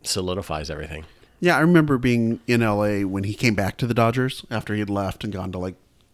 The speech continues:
Speaker 2: Padres and, like, two or three other teams.
Speaker 1: Mm-hmm.
Speaker 2: And then he came back, like, in the late, uh, early nineties, I guess it was. Uh, I was here, so it probably would have been ninety-three, something like that. And it was just, like, this feeling of, like, "Oh,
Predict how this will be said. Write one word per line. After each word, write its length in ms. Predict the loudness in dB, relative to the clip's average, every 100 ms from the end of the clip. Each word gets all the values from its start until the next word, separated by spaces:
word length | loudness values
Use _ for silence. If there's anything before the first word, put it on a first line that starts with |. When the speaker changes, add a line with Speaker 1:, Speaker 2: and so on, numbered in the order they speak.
| _ _ -8
Speaker 2:
Padres 560 | -6 -4 -4 -6 -6
and, 80 | -8
like, 120 | -8
two 140 | -6 -6
or 40 |
three 200 | -4 -4
other 180 | -4 -6
teams. 360 | -4 -6 -4 -4
Speaker 1:
Mm-hmm. 120 | -4
Speaker 2:
And 180 | -4 -6 -12 0
then 120 | 4
he 80 | 4
came 180 | 4 2
back, 240 | 2 2
like, 160 | 0 -2
in 100 | -2
the 380 | 0 0 -2 -6 -16 _ _ _
late, 280 | -2 -2 0
uh, 260 | 0 2 2
early 220 | 2 4
nineties, 380 | 2 0 -2 -2
I 60 | -2
guess 200 | -2 -2
it 60 |
was. 260 | -2 -2 -6 -8
Uh, 140 | -2
I 120 | 2
was 180 | 2 2
here, 160 | -2 -4
so 140 | -4
it 40 | -4
probably 180 | -2 -2
would 160 | -4 -4
have 20 | -4
been 80 |
ninety-three, 760 | -4 -6 -10 _ _ -10 -6 -6
something 280 | -8 -10 -8
like 140 | -8
that. 220 | -6 -6 -8 _ -20 -20 -20 -12 0
And 100 | 4
it 40 | 6
was 120 | 4
just, 180 | 0 -2
like, 160 | -2
this 160 | -4 -2
feeling 360 | 2 4 4
of, 120 | 0 -2
like, 140 | -4 0
"Oh, 400 | 2 4 2